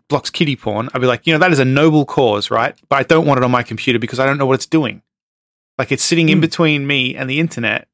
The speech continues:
Speaker 1: where I do my banking and I do all sorts of other shit. Get it off my computer.
Speaker 2: Yeah, that doesn't need to be there.
Speaker 1: No. And I'm not paying twenty bucks to remove it. I'll fucking remove it myself.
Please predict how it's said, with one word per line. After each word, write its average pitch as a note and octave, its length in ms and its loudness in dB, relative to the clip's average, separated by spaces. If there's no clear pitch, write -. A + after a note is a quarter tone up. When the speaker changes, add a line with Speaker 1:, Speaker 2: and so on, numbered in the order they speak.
Speaker 1:
where B2 120 0
I A#2+ 80 0
do A#2 140 -4
my A#2 120 -2
banking C#3+ 480 -4
and C3 140 -2
I B2 80 -2
do B2 140 -2
all B2 100 0
sorts B2 240 -6
of A#2+ 80 -8
other C3 140 -2
shit. - 340 -8
Get A#2+ 140 0
it A#2 80 0
off A#2 140 -6
my A#2 100 -2
computer. C3+ 420 -6
Speaker 2:
Yeah, A3+ 120 -6
that G#3 260 -4
doesn't C4 260 -2
need B3 140 -8
to G3+ 60 -14
be G#3+ 180 -2
there. A#2 200 -8
Speaker 1:
No. A#2 120 -2
And - 80 -12
I'm C#3+ 80 0
not F#3 140 2
paying E3 200 4
twenty D#3+ 280 2
bucks D3 260 2
to B2 100 0
remove G#2+ 260 0
it. C#3 100 4
I'll B2+ 100 -2
fucking C#3 340 -4
remove B2+ 280 -2
it A#2+ 60 -16
myself. - 600 -4